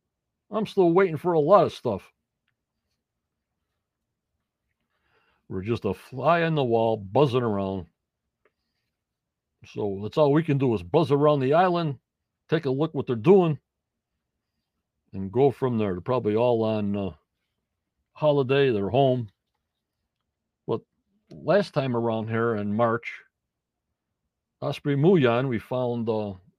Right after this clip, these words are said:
Billy digging at the Women's Memorial. It was last year, March sixth, seventh.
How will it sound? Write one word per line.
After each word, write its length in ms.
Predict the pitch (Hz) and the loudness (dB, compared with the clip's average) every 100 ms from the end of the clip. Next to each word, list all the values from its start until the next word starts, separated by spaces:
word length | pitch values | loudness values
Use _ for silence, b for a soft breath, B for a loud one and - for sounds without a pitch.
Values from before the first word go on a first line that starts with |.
| - | -2
Billy 320 | 135 196 139 | 4 4 4
digging 520 | 101 185 170 123 120 - | 4 4 4 -2 -6 -12
at 140 | 123 127 | -12 -6
the 80 | |
Women's 380 | 120 143 175 127 | -4 -2 -2 -2
Memorial. 540 | 135 180 247 165 95 80 | -4 -2 2 2 0 -6
It 60 | |
was 140 | 92 98 | -14 -4
last 400 | 135 165 - 147 | 0 0 -4 -8
year, 220 | 165 165 | -6 -4
March 400 | 127 147 165 - | -2 -2 -2 -8
sixth, 300 | 156 165 - | -6 -6 -4
seventh. 380 | 202 170 123 | -2 -2 -4